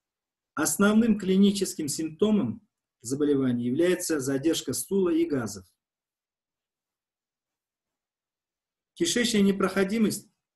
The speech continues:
описывалась еще в трудах Гиппократа и Галена.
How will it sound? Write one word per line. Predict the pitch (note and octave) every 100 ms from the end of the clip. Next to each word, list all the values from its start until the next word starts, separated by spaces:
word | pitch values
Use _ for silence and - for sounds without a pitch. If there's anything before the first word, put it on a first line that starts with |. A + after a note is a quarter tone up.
| _ _ _ _
описывалась | - D3+ A#3 A3+ G3+ D#3+ C3+ A2+ - -
еще | C#3 C3+ F#3
в | E3+
трудах | - D#3+ F3 D3+
Гиппократа | D#3+ E3 E3+ F#3 G3+ G3+
и | E3+
Галена. | E3+ D#3 D3 B2 G2+ F#2